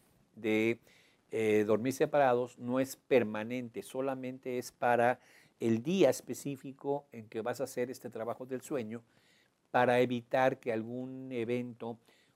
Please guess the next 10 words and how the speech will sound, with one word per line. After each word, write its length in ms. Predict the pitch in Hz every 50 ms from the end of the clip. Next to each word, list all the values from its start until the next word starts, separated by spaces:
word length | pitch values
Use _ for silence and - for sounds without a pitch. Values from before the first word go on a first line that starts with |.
| _
o 100 | - 110
alguna 240 | 110 110 117 127 131
distracción 800 | 127 117 - - 113 104 101 - - - 127 123 120 117 120 120 - _ _ _ _ _ _
o 100 | - 110
alguna 240 | 107 104 117 123 131
situación 640 | - 127 117 - 110 - - - 127 117 117 120 120
de, 360 | 117 110 107 101 95 90 85 90 _ _ _ _ _ - - _ _ _ 110
de 240 | 98 101 98 101 101
actividades 800 | 98 - - - 113 104 104 113 139 143 123 107 110 - - -
que 460 | - - 92 92 95 95 92 95 98